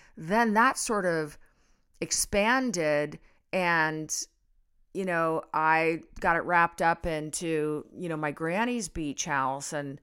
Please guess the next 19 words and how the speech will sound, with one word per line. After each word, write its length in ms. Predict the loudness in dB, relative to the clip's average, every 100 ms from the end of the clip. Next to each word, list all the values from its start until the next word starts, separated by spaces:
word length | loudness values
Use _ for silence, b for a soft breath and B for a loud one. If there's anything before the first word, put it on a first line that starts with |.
| B B B B B
and 120 | -2
I 100 | -2
thought, 240 | 0 -2 0
"Well, 140 | -2
we'll 320 | 0 2 2
have 220 | 4 2 2
a 60 |
family 520 | -8 -8 -8 -8 -10
house. 320 | -8 -6 -6 -6
This 160 | -6
will 80 | -6
be 160 | -4 -4
a 40 |
big 300 | -2 -4 -4
family 440 | -6 -2 -2 -4
house. 380 | -2 2 2 0 -2
Everybody 460 | -4 -2 -2 -2 -2
can 220 | -6 -8
come, 560 | -4 0 2 2 -2